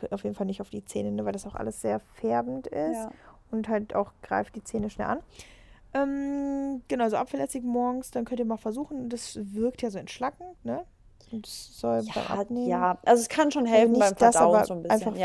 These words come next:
Speaker 1: verdauen, genau.
Speaker 2: genau.
Speaker 1: Und mein, äh, mein Essig, ja, ich würd auch Apfelessig sagen, genau. Und was ich jetzt dazu sagen wollte, ich bin heute ein bisschen vercheckt, ähm, ich finde, das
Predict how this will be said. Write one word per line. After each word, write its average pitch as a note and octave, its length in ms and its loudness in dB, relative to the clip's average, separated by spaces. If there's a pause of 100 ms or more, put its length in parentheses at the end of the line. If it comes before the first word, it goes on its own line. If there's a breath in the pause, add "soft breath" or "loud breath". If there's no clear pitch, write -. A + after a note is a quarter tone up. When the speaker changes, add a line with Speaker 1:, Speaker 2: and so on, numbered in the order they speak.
Speaker 1:
verdauen, F#3+ 300 2
genau. F#3+ 220 2
Speaker 2:
genau. E3+ 300 -2 (880 loud breath)
Speaker 1:
Und C4+ 280 4
mein, C#4 320 4
äh, C4+ 300 2
mein C4 280 0
Essig, - 360 -2
ja, A3+ 100 6
ich G#3 120 -2
würd A3 120 -2
auch - 140 2
Apfelessig - 440 -2
sagen, C4 140 -2
genau. B3 160 2
Und G#3+ 100 0
was A#3 140 2
ich A3+ 80 -14
jetzt A3+ 180 -10
dazu A3 220 -8
sagen B3+ 280 -4
wollte, G3+ 400 -2 (800 soft breath)
ich - 120 -20
bin C4+ 140 -10
heute C4 120 -6
ein B3+ 40 -10
bisschen C4 140 -16
vercheckt, - 320 -10 (400 soft breath)
ähm, C4+ 800 -2 (240)
ich - 180 -6
finde, D#4 400 0
das B3 320 -6